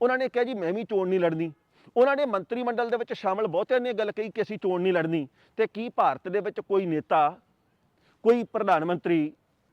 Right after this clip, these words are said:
ਕੋਈ ਮੰਤਰੀ, ਕੋਈ ਐਮ ਐਲ ਏ ਵੀ,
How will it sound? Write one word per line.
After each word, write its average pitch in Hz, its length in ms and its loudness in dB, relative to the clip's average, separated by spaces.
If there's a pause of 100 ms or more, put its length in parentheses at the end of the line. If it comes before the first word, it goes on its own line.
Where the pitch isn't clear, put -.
(300)
ਕੋਈ 262 200 6
ਮੰਤਰੀ, 196 580 0 (460)
ਕੋਈ 269 280 4
ਐਮ 202 240 2
ਐਲ 233 160 0
ਏ 247 100 6
ਵੀ, 170 280 -4